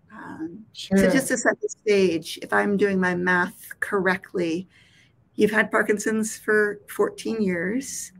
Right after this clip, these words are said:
Speaker 2: Yes.
Speaker 1: You were in your forties when you were diagnosed.
Speaker 2: Forty-eight
Speaker 1: And
Speaker 2: when I first
Speaker 1: forty-eight, okay. And you've had, uh, deep brain stimulation now for about ten years then. Is that correct?
Speaker 2: Uh,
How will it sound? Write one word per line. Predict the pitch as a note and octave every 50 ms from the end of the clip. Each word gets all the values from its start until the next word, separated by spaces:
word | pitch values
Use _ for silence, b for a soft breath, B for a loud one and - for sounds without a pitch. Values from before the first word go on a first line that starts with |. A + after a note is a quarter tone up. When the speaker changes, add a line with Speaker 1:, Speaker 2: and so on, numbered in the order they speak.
| - - -
Speaker 2:
Yes. | B2+ B2 A#2+ A#2+ A#2 -
Speaker 1:
You | G#3+ A3 G#3+
were | G#3 G3 G3 G3
in | - G#3 G3+ G#3
your | G3+ G3+ G3 F#3+ F#3 F#3 F#3+
forties | - - - G#3+ G#3 F#3 - - - - A3 A#3+ - - - - - - _ _ _ _ _ _ -
when | G3+ G3+ G3
you | F#3+ F#3 F#3
were | F#3+
diagnosed. | F#3 G3 F#3 F#3+ F#3+ F#3+ F#3+ - - - - - - - - - - - _ - _ _ _ _ b b b
Speaker 2:
Forty-eight | - F#3 F3+ E3+ E3 G#3
Speaker 1:
And | G3+ G3 F#3+ F#3 F#3 F#3 F3+ -
Speaker 2:
when | D3 C#3+
I | - - - - _ _ _ _ -
first | D3 C#3+ C#3 - - - - -
Speaker 1:
forty-eight, | G#3+ G#3 G3+ G3 G3 F#3 - - - -
okay. | - - F#3+ F#3 - - _ _ b b b b b b b _ -
And | A3+ G#3+ G#3 G3+ G3+ G3 F#3+
you've | - G#3+ G#3
had, | - - G#3 G#3 G3+ G3+ F#3+ F#3 - - -
uh, | - F#3+ F#3 F#3 F#3 F3+ F3+ F3 F3 E3+ E3+ E3+ -
deep | A3 A3 -
brain | A3 B3 C#4 B3+ A#3
stimulation | - - G#3+ G3+ G3 F#3 F3+ F3+ F#3 - G3+ G3 F#3+
now | F#3 F#3 F3+ F3 F3
for | F#3 - F#3
about | F#3 F#3 F3 E3 - - _ _ -
ten | - - G3+ F#3+ F#3
years | G3 A3+ G#3 - - F#3 - -
then. | F#3+ - - - _ _ _ _ _ _ _ _ _ _ _ _ _ _ _ _ _ -
Is | F#3+
that | A3 G#3 G#3+
correct? | - A#3 - E3
Speaker 2:
Uh, | D#3 D#3 E3 E3+